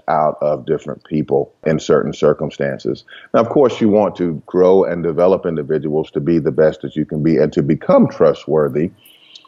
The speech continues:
But that has been a struggle for me in my career, is dealing with people that I felt like I could not trust. And so I've learned to try to figure out ways to say, "Okay, well,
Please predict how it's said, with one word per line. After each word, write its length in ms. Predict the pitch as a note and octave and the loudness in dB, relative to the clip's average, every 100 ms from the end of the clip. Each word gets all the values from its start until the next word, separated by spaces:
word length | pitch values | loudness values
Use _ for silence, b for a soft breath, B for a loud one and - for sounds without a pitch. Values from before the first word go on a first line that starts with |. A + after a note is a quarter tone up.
| - | -2
But 140 | G2+ G#2+ | 0 4
that 200 | A#2 D3 | 4 4
has 180 | B2 | 2
been 180 | G2+ G2+ | 0 0
a 80 | F#2+ | -2
struggle 400 | - B2 B2+ G#2 | 0 2 2 0
for 240 | - F2+ | 0 -4
me 340 | E2+ E2 E2 E2 - | -4 -4 -8 -10 -4
in 120 | F#2+ | -2
my 260 | F2 F#2 G#2+ | 0 2 0
career, 560 | - E2 D2+ D2 D2 D2+ | 0 -2 0 0 0 0
is 220 | D#2 D#2 C#2+ | 0 -2 0
dealing 400 | F#2+ G#2+ G2 F2 | 4 4 4 0
with 180 | E2 - | -2 -2
people 520 | E2 - D#2+ D#2 b b b - | -6 -2 -2 -2 b b b 2
that 100 | E2 | 4
I 80 | D#2 | 4
felt 220 | F#2 - | 2 2
like 200 | E2 D#2 | 2 0
I 80 | D2 | -6
could 200 | - E2 | -4 -2
not 240 | D2+ - | -4 -6
trust. 500 | - D2+ - - - _ b b b | -2 0 0 -4 -20 _ b b b
And 140 | - E2 | -6 0
so 140 | - | 4
I've 140 | F2 D#2+ | 4 4
learned 420 | F#2 A#2 A#2+ G#2+ | 2 4 2 -2
to 120 | F#2 | -6
try 240 | D#2 G2 F#2 | -4 0 0
to 140 | E2 | 0
figure 420 | - A#2+ A#2 G#2+ | -2 -2 4 6
out 220 | G2 F#2 | 6 4
ways 320 | E2+ E2+ E2 - | 0 -2 -2 -6
to 120 | D#2+ | -12
say, 220 | - D#2 | -4 0
"Okay, 360 | F2 E2+ E2 D#2+ | 0 0 -2 -2
well, 280 | D2 C#2+ | 0 -4